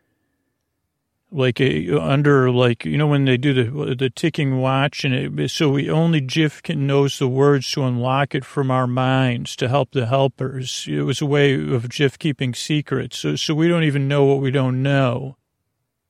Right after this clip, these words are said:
But I'm sure J-, oh, Jay Jiffy, yeah, not Jif. I don't know who Jif is. Well, we'd love to meet Z-Biff too, if Z-Biff's in. Oh, no? Okay, well,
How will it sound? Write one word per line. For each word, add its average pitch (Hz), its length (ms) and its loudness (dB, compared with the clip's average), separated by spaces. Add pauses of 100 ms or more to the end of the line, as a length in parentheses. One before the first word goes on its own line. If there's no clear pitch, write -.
(640)
But 147 200 0
I'm 139 120 2
sure 165 340 0
J-, 147 260 0
oh, 160 220 4
Jay 147 260 2
Jiffy, 135 400 2
yeah, 131 220 0
not 135 240 0
Jif. 127 340 0
I 147 60 -2
don't 151 120 2
know 143 60 4
who 143 160 2
Jif 127 420 -2
is. 131 480 -8 (1400)
Well, 151 140 -6
we'd 160 200 2
love 185 240 2
to 185 80 0
meet 175 280 2
Z-Biff 165 420 2
too, 160 280 4
if 117 80 -4
Z-Biff's 147 560 2
in. 131 420 0
Oh, 147 220 2
no? 143 400 2
Okay, 147 480 2
well, 170 420 2